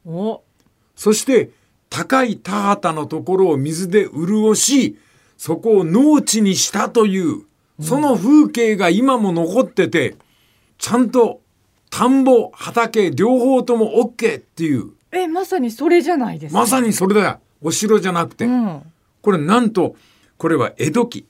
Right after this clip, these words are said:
Speaker 1: うん。
Speaker 2: 江戸の期にこの仕掛けを作った人がいるんですよ。
Speaker 1: はい。
Speaker 2: で、この仕掛けは一体どうなのかなと思って調べました。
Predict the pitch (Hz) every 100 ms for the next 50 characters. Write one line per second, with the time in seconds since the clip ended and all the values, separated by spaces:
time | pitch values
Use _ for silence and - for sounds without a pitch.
0 | _ _ _ - 143 190 196 143 135 _
1 | - - 202 311 311 285 196 135 - 233
2 | 247 233 - 247 240 240 220 - - 220
3 | 220 160 190 165 120 190 277 247 107 -
4 | - _ 175 180 - _ _ _ _ 123
5 | 123 - 170 240 220 - 226 220 220 196
6 | - - 202 180 214 254 233 185 175 160
7 | 160 165 165 175 202 226 226 - 269 202
8 | - _ _ _ _ _ _ - 151 156
9 | 139 120 107 -